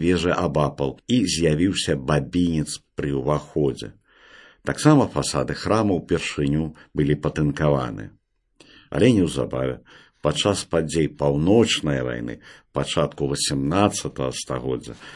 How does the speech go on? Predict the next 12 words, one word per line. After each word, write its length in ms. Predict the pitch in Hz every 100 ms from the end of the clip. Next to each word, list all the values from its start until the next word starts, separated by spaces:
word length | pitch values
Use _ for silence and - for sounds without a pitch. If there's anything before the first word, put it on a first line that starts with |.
| - -
ашмяны 480 | - - 101 139 117
былі 240 | 85 101 90
занятыя 560 | 87 92 95 92 87
шведскімі 800 | 80 - 92 92 - - 71 67
войскамі 640 | 69 107 117 - 107 101 95 - - - _ _ _ _
А 140 | 78 73
кляштар 720 | 90 101 127 123 - 117 98 - -
зноўку 640 | 65 71 78 107 110 95 85
быў 200 | 78 78 -
разрабаваны 1040 | 78 76 73 73 67 62 67 78 78 78
і 220 | 71 - 65
зруйнаваны. 800 | 73 71 69 69 64 58 50